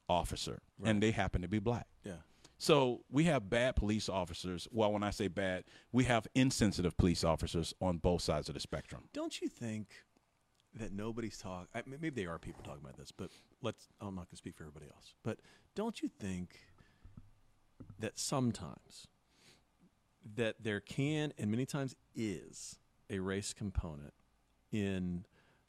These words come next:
Speaker 2: uh, police encounters that turn out the, what, how we saw with George Floyd?
Speaker 1: Yeah.
Speaker 2: But doesn't it feel like no, nobody's really having the in-depth conversation? And, and, and again, I'm with you.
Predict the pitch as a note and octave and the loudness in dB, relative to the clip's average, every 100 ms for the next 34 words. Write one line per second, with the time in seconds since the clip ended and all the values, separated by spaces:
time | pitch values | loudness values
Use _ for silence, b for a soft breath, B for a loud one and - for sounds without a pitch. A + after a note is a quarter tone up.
0 | _ F#2 F2 - G#2+ A2 A#2+ G2+ F2+ D#2 | _ -10 6 6 8 0 -2 -4 -6 -8
1 | D2 D2 - - - _ _ _ _ G2+ | -8 -12 -14 -18 -20 _ _ _ _ -4
2 | G2 - - A2 F2+ D#2+ D#2 _ _ - | -4 -4 -6 -4 -2 -2 -4 _ _ -10
3 | F#2 E2+ - - - F2+ C2+ - D#2 C#2 | -6 -6 -8 -10 -8 -8 -8 -10 -10 -12
4 | - D#2+ - - - - - _ _ G2 | -12 -14 -12 -14 -14 -16 -20 _ _ -8
5 | E2+ - b b b b b _ A3+ A#3 | -8 -10 b b b b b _ -2 0
6 | A3 _ _ _ _ _ _ _ _ - | -4 _ _ _ _ _ _ _ _ -2
7 | A3 D4+ F#4 - - C#3 C3 D3+ C#3+ C3+ | -2 0 -4 -6 -10 -6 -4 -4 -4 -4
8 | - A#2+ - - A#2+ C#3 G2+ A#2 A#2 A#2 | -2 -4 -2 -4 -2 0 0 -2 -2 -2
9 | G#2+ F#2 G2 G2+ - - F#2+ F#2 - F2+ | -2 0 0 -2 -4 -6 -6 -4 -4 -4
10 | F2 - F2+ D#2+ D2+ b b b b b | -6 -6 -6 -8 -10 b b b b b
11 | b _ _ _ _ _ - - A2+ A2+ | b _ _ _ _ _ -6 0 0 0
12 | A2+ A2 A2 D3 A2+ F#2 _ - B2 A#2+ | 0 0 4 4 4 0 _ -2 0 2
13 | A#2 A2 G#2 | 2 4 2